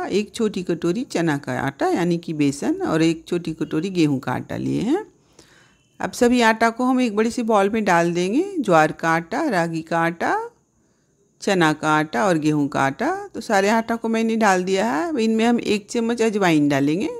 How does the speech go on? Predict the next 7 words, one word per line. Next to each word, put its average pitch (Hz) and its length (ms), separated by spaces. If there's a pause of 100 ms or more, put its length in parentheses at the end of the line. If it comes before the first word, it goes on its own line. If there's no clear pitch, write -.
(1120)
एक 202 200
चम्मच 226 320
कुटा 220 300
हुआ 226 180
लाल 180 280
मिर्च 147 320
डालेंगे, 160 420